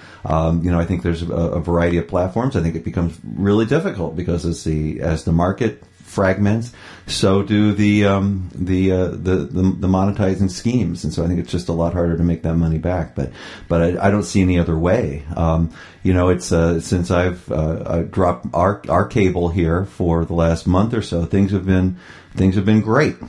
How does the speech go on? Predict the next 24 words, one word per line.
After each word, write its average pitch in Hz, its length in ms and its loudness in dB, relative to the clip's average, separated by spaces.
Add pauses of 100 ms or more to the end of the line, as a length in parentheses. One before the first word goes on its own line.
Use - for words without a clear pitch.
You 90 120 2
know, 92 160 2
I 98 100 2
haven't 98 240 2
missed 104 220 2
it 107 100 2
at 110 80 -2
all. 127 220 2
But, 85 360 -4
um, 85 440 0
you 92 160 0
know, 85 240 2
tonight 92 400 2
I 92 80 0
got 95 120 2
to 101 60 2
figure 104 240 0
out 101 80 2
how 104 100 2
to 104 80 0
watch 104 260 0
the 117 80 -2
Tonys 110 560 0
or 90 320 0